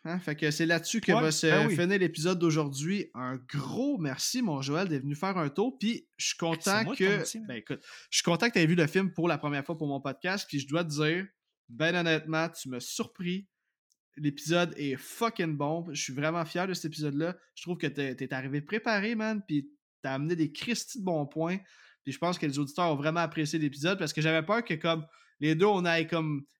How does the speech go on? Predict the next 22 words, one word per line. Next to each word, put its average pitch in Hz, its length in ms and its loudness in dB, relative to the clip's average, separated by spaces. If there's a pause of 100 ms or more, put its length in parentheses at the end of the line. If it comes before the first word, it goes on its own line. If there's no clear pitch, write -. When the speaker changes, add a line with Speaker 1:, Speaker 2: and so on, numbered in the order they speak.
Speaker 1:
ben, 151 260 0
moi, 202 140 4
je - 60 -2
pensais 208 280 2
que - 80 -4
Speaker 2:
Rien 185 120 8
à 160 80 6
Speaker 1:
t'avais 202 200 6
Speaker 2:
dire. 175 80 -2
Speaker 1:
non, 233 160 4
mais 233 120 4
je - 60 -2
pensais 220 260 2
que - 40 -10
t'avais 165 260 0
pas 269 200 -4
tant 240 240 -2
aimé 170 240 -2
le 156 60 -6
film. 190 380 -4
Genre, 156 440 2
je, - 220 -8